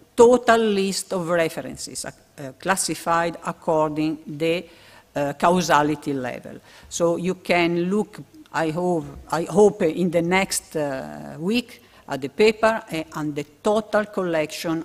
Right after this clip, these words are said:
of papers. We also collect data on adverse effect, organizing a network, uh, with Poison Center, European Poison Center.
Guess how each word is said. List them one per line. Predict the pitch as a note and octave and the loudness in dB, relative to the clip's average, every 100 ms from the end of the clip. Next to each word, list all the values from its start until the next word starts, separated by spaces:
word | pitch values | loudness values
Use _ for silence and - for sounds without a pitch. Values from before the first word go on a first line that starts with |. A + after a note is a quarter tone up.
| - | -4
of | C#3 C3+ - _ | -4 -4 -8 _
papers. | - G#2+ - - - - _ _ _ _ _ _ _ _ _ _ - _ _ - - - _ _ _ - - - _ _ _ _ - | -16 -16 -20 -18 -18 -20 _ _ _ _ _ _ _ _ _ _ -20 _ _ -20 -20 -20 _ _ _ -20 -20 -20 _ _ _ _ -4
We | G3 A3+ A#3+ - | 0 2 0 2
also | A#3+ C#4+ - - C#4+ C#4+ - - - | 4 4 4 4 4 4 0 -14 -2
collect | F#3+ F#3+ G3+ G#3 F#3+ | 2 6 4 2 0
data | G#3 G#3+ | 0 0
on | G3+ | -2
adverse | F3 E3 F3+ - | -2 -4 -4 -4
effect, | F3 - A3+ A#3+ B3 - B3+ B3 - _ - | -6 -6 -4 -4 -4 -10 -8 -8 -10 _ -10
organizing | F#3+ G3+ F#3 G3 G3 G#3 G#3 F#3 E3+ | -6 -4 -2 0 0 0 -2 -2 0
a | |
network, | D#3+ F3 G#3 - A3 G3+ G3+ G#3 | 0 0 -2 -2 0 0 0 -6
uh, | G3+ _ _ _ _ _ _ _ _ _ D#3 D3+ C#3 C#3 | -18 _ _ _ _ _ _ _ _ _ -8 -8 -8 -10
with | C3+ F3+ A3 G3 - | -6 -4 -4 -4 -4
Poison | F3+ F#3 F3 E3+ | -2 0 -2 -4
Center, | - A2 B2 C3+ | -4 -6 -8 -10
European | C#3 C#3+ D3+ D3 G3+ G#3+ G#3+ | -8 -8 -8 -8 -4 -4 -4
Poison | D#3+ D#3 D#3 C#3+ | -4 -4 -4 -8
Center. | - - - - | -10 -14 -18 -20